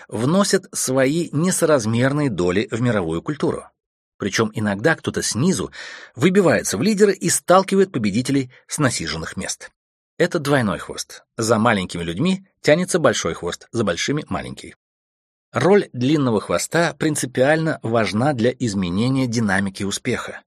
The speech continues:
дестабилизации прочно почивших на своих лаврах победителей,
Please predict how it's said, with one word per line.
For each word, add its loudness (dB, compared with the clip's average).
дестабилизации 0
прочно 0
почивших 0
на -2
своих -2
лаврах 0
победителей, -4